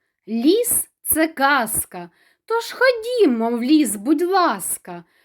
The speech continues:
В лісі є кущі і квіти, в нім сплели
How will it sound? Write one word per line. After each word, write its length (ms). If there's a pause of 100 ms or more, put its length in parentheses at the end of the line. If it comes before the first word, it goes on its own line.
(160)
В 60
лісі 440
є 220
кущі 800
і 300
квіти, 880 (300)
в 100
нім 340
сплели 640